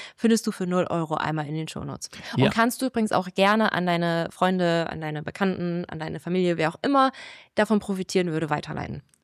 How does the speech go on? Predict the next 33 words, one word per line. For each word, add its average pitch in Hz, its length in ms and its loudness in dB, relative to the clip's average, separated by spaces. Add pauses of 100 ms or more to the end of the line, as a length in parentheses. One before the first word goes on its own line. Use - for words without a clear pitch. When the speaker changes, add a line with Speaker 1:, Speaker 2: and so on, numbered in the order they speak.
Speaker 2:
Ähm, 104 120 6
bevor 127 360 6
wir 131 80 8
jetzt 123 240 2
ein 101 260 2
Endfazit 101 1080 2
ziehen, - 320 0
also 92 220 2
Speaker 1:
Ja. 90 100 4
Speaker 2:
wirklich 117 300 4
die 98 140 0
ge-, 92 220 2
der 101 180 4
gesamten 101 500 2
Folge, 113 600 4 (680)
äh, 104 180 2
würde 117 320 6
ich - 280 -4
gerne 110 360 4
nochmal 104 240 4
sagen, 95 360 4 (800)
wenn 117 500 6
du 95 220 6
dir 82 320 4
unseren 107 320 4
Starter-Guide 101 640 2
geholt 82 420 -2
hast, - 460 -6
äh, 98 280 -2
unsere 120 240 6
Podcast-Folgen 98 680 2
regelmäßig 85 800 2
hörst 80 420 0